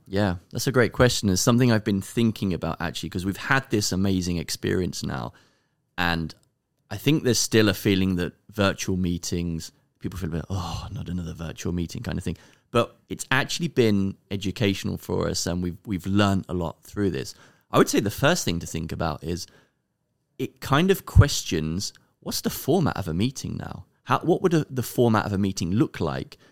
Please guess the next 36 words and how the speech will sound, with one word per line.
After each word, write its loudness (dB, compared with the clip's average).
being 4
in -2
an -2
office? -8
Maybe 4
you 4
don't 6
need 6
a -2
typical -2
meeting 2
room 2
with -4
table 0
and -2
chairs. -6
What 4
about 4
if -8
we -4
took -6
that -2
table 0
away? -4
What -10
about 2
if -4
we -4
took 0
the -8
chairs 4
away? -2
What 4
about 4
if -6
we 0